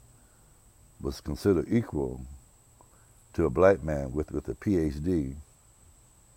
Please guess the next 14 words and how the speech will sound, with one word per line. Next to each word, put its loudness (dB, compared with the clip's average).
with -8
one 2
year 0
experience. -8
Now, -2
a 0
lot 10
of 6
that 4
stuff 0
kinda -4
happens, -2
um, -8
now 2